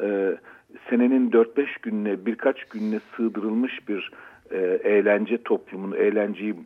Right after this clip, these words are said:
e, o gerginliğin boşaldığı, insanların birkaç gün rahat ettikleri bir toplum yerine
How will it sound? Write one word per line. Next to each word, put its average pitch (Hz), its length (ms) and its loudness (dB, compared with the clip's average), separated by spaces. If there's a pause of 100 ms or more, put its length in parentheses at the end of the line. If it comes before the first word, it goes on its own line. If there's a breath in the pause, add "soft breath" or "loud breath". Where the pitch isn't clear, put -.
(120)
e, 87 320 0 (380 loud breath)
o 90 280 2 (600)
gerginliğin 110 720 2
boşaldığı, 98 580 0
insanların 107 600 -4
birkaç 101 400 -6
gün 101 180 -8
rahat 104 300 2
ettikleri 98 560 -8
bir 92 60 -10
toplum 110 440 -4
yerine 98 400 -2